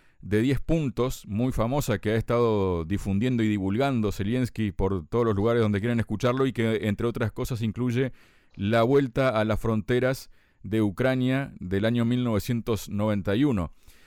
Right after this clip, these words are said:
Dijo Stoltenberg que la otan apoyará a Ucrania todo el tiempo que haga falta. Tras las conversaciones, precisamente Zelensky afirmó que la adhesión de Ucrania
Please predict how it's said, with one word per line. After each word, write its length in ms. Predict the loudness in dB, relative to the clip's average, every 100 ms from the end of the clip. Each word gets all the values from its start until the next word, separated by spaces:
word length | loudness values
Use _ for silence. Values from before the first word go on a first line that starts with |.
| -18
Dijo 600 | -4 -2 0 2 4 4 2
Stoltenberg 760 | 2 2 2 0 2 0 0
que 460 | -2 2 2 2 2
la 160 | 2
otan 520 | 4 2 0 -2 -2 -2
apoyará 440 | 0 2 2 2
a 20 |
Ucrania 480 | 0 0 0 0 -4 -6 2
todo 180 | 4 4
el 80 |
tiempo 260 | 0 -2 0
que 100 | 2
haga 140 | 2
falta. 540 | 2 2 2 0 -2 -4 -12 -20 -20 -12 0
Tras 380 | 2 2 0
las 140 | -2 -2
conversaciones, 840 | 0 0 0 2 0 0 -2 -4
precisamente 600 | -2 -2 0 2 2 0
Zelensky 460 | -2 -2 -2 -2 -2
afirmó 360 | -2 0 0 -2
que 160 | -2
la 80 | 0
adhesión 320 | 2 0 -2
de 80 | -2
Ucrania 540 | -2 -2 0 -2 -2